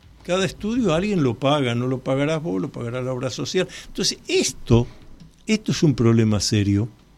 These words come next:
porque es parte del problema que lleva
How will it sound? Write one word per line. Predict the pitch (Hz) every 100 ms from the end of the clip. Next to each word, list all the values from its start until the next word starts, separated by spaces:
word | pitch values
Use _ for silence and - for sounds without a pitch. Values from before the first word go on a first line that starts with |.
| _ _ _ _
porque | 156 147 156 165 160 - - _ _ _ _ -
es | 131
parte | - 233 240 - 165
del | 139
problema | 113 131 143 185 170
que | 127 131
lleva | 123 147 120 104 107 120